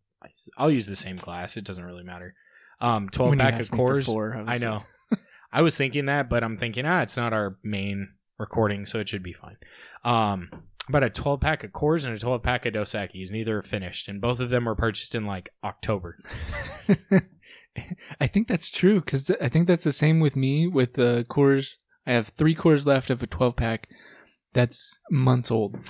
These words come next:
Speaker 1: I don't know if I could hang drinking the beers I used to drink.
Speaker 2: Uh, for the I P As?
Speaker 1: Yeah.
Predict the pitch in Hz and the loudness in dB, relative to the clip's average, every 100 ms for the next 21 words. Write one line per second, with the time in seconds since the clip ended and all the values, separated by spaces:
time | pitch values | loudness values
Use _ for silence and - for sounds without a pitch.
0 | - - - 127 117 - 117 160 208 254 | -18 -18 -4 -4 -2 0 2 4 2 2
1 | 240 156 123 - 131 143 120 120 127 101 | 2 2 0 0 0 0 -2 0 -2 0
2 | 107 139 113 98 - 95 98 90 - - | 2 2 2 -2 -6 -8 -8 -8 -12 -20
3 | _ _ _ _ - 165 127 135 127 143 | _ _ _ _ -6 0 2 2 2 2
4 | 131 120 123 131 127 165 - 123 117 104 | 4 2 0 -2 -2 -2 -4 -2 0 0